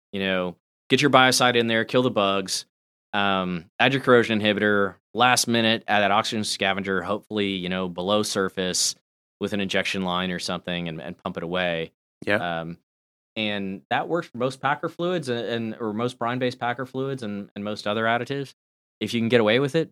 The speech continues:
Speaker 1: base oil isn't corrosive. So that's one thing. It's just very, very light.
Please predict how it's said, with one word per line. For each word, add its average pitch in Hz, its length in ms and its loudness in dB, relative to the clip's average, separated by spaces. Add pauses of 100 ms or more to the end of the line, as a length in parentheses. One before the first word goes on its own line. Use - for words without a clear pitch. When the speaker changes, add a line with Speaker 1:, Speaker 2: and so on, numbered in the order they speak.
(120)
Speaker 1:
base 92 220 -4
oil 113 320 -4
isn't 120 280 -10
corrosive. 127 520 -6
So 90 480 -2 (500)
that's 98 180 -2
one 101 120 -2
thing. 98 140 -2
It's 113 80 -4
just 92 220 -8
very, 90 220 0
very 90 200 -2
light. 87 360 -2